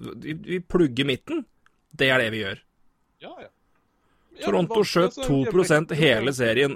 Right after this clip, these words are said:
Speaker 1: Hvorfor det? Nei, d-, d-, og Corpusalo sto som en vegg. Men altså, det, han, han har noen kjemperedninger.
Speaker 2: Ja.
Speaker 1: Men
Speaker 2: Ja, ja.
Speaker 1: skuddkvaliteten fra Toronto, good lord.
Speaker 2: Mm.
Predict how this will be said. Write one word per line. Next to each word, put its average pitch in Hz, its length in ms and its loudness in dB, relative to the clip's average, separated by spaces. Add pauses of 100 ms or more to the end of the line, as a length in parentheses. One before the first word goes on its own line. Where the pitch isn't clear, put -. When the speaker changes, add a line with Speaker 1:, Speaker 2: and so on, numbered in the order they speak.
Speaker 1:
Hvorfor 156 400 -2
det? 123 120 2 (140)
Nei, 165 220 0
d-, 117 240 -10
d-, - 80 -8
og 156 220 -2
Corpusalo 147 580 0
sto 143 160 -8
som 131 160 -10
en 135 160 -4
vegg. 110 320 -8
Men 143 160 -8
altså, 160 240 -4
det, 170 80 0
han, 175 160 -2
han 156 240 -2
har 151 80 -2
noen 196 100 -2
kjemperedninger. 147 840 -4
Speaker 2:
Ja. - 200 -18 (200)
Speaker 1:
Men 180 160 -2
Speaker 2:
Ja, 185 60 -6
ja. - 20 -10
Speaker 1:
skuddkvaliteten 135 840 -4
fra 160 100 -2
Toronto, 175 460 -4 (100)
good 175 260 -6
lord. 180 680 0 (800)
Speaker 2:
Mm. 120 220 -18